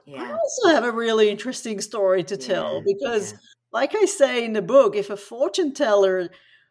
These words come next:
Speaker 2: told me at the age of nineteen that I would end up being a professor of C S I in Australia, I would have asked for a refund. That was, it was
Speaker 1: <laughs>
Speaker 2: not in, it was not in the books for me. <laughs> So it was, I thought, "I have an interest, but I don't wanna just write a memoir."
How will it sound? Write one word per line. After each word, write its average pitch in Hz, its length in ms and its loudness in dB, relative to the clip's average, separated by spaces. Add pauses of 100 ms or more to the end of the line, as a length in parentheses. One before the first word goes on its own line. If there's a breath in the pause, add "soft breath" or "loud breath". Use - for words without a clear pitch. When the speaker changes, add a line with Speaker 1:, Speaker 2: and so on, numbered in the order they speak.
(200 soft breath)
Speaker 2:
told 240 340 -6
me 233 140 -2
at 190 80 0
the 196 120 4
age 214 140 0
of 208 100 -6
nineteen 214 680 -4
that 190 120 6
I 196 100 4
would 202 200 4
end 226 180 0
up 226 160 -4
being 208 180 0
a 196 60 -4
professor 202 640 -4
of 175 120 -2
C 202 200 -2
S 196 160 -2
I 185 180 -2
in 170 80 -4
Australia, 208 540 -2
I 170 80 -2
would 196 160 0
have 233 160 -8
asked 403 260 -8
for 190 220 -2
a 156 40 -6
refund. 165 720 -6
That - 180 -2
was, - 140 0
it 440 340 -4
was 311 200 -2 (100)
Speaker 1:
<laughs> 233 80 -14
Speaker 2:
not 381 300 2 (100)
in, 262 140 0
it 247 180 0
was 440 240 2
not 320 220 -2
in 294 100 0
the 247 80 0
books 240 320 -4
for 226 160 -8
me. 247 340 -4 (280 loud breath)
<laughs> 349 260 -20
So 233 640 -2
it 294 140 6
was, 349 340 -4 (140)
I 247 120 -4
thought, 262 280 0 (120)
"I 294 100 -8
have 440 180 -12
an 359 100 0
interest, 262 340 -6
but 262 120 -14
I - 20 -10
don't 453 240 -8
wanna 349 260 2
just 240 380 -6
write 185 240 0
a 180 100 0
memoir." 160 640 -4